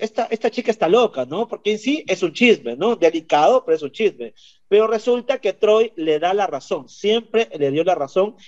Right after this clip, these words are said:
en ese chisme espantoso. Tanto así que hace como un mes,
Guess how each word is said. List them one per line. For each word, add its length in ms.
en 160
ese 240
chisme 520
espantoso. 680
Tanto 300
así 480
que 80
hace 200
como 240
un 80
mes, 360